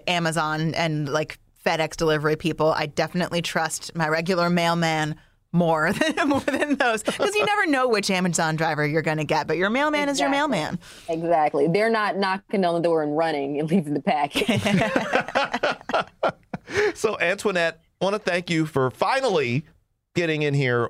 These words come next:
Speaker 3: on, on the rundown with us. What else are you working on? Because your voice is more than just on stories here on K Y W News Radio.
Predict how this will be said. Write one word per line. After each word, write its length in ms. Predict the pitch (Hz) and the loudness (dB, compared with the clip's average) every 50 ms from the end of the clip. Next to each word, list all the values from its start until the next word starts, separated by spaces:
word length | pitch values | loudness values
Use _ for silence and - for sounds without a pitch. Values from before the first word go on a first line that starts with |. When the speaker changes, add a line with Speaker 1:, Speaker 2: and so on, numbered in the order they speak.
| _ - | _ -2
Speaker 3:
on, 240 | 131 131 127 104 - - | 0 0 0 -2 -2 -2
on 120 | 120 123 120 | -2 0 0
the 80 | 120 | 2
rundown 420 | 113 120 123 123 120 107 104 101 98 | 2 0 0 0 0 0 0 0 2
with 140 | 98 92 92 | 2 2 2
us. 200 | 92 90 - - _ _ _ _ _ - | 0 -2 -4 -8 _ _ _ _ _ -10
What 360 | - 107 139 220 269 262 - - | -4 0 0 0 0 -2 -4 -4
else 340 | 180 185 190 190 - - - - | 0 0 0 0 0 -2 -2 0
are 220 | 151 143 139 139 | 0 0 2 0
you 160 | 139 135 135 127 | 0 2 2 2
working 420 | 123 120 120 123 - 127 110 95 | 4 4 2 2 0 0 -2 0
on? 200 | 87 80 76 67 | 0 -2 -2 -2
Because 320 | - 117 - 139 139 123 | -4 -2 0 0 0 0
your 100 | 143 151 | -2 -2
voice 340 | 147 143 160 185 190 180 - | 0 0 0 2 2 0 -2
is 140 | 151 135 131 | -2 -2 0
more 300 | 131 147 165 160 160 160 | 2 2 2 2 2 2
than 180 | 139 135 123 110 | 0 -2 -4 -2
just 340 | 95 123 127 123 - - - 120 | -2 -2 -2 -2 -2 -4 -2 -2
on 200 | 117 113 107 104 | 0 0 0 -2
stories 520 | - - - 120 120 113 107 98 92 90 | -2 0 2 2 4 4 2 2 0 0
here 160 | 98 90 85 | 0 0 0
on 100 | 80 80 | 0 0
K 140 | 78 101 95 | 0 0 0
Y 120 | 90 85 | 2 2
W 220 | 76 76 71 78 78 | 0 0 0 -2 -4
News 160 | 73 69 - | -4 -4 -4
Radio. 340 | 69 62 50 50 50 - | -4 -4 -6 -6 -12 -16